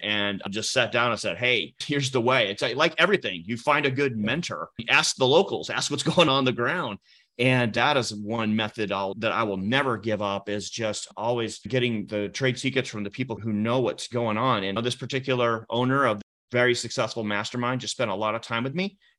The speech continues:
Speaker 1: and it, it, it guided me on how to start this building value, uh, how to build value for them before people would even consider utilizing our services.
Speaker 2: Yeah.
Speaker 1: And got his website, pri-, just, like, I just was a sponge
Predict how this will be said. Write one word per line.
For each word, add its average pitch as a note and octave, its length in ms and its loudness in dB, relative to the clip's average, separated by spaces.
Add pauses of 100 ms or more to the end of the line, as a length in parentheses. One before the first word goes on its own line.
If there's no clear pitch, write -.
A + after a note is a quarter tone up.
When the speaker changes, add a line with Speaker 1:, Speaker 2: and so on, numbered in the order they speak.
Speaker 1:
and A#2 380 2
it, G2 360 -14
it, A#2+ 200 -6
it G#2 280 -10
guided C3 400 2
me D3+ 280 2
on G#2 260 0
how G#2+ 280 0
to G#2+ 440 -2
start A#2+ 380 0
this G#2 280 -6
building A#2 460 2
value, C3 500 2 (120)
uh, G2+ 200 -6
how A2+ 120 -4
to G#2+ 80 0
build A2+ 240 -2
value A#2 240 0
for C#3+ 120 -2
them D3 160 0
before A2 420 -2
people A#2 340 -6
would G#2+ 200 -4
even G#2 320 -4 (120)
consider A2 360 -6
utilizing B2+ 560 -2
our C#3 120 0
services. E3 560 -2 (360)
Speaker 2:
Yeah. D3+ 100 -8 (100)
Speaker 1:
And A#2+ 400 0 (140)
got A#2 260 0
his A2+ 160 -10
website, G#2+ 960 -2
pri-, C3+ 300 2
just, C3 260 0
like, B2 160 2
I A#2 140 2
just A#2+ 260 -2 (200)
was B2 180 0
a C3 40 -2
sponge C3+ 480 0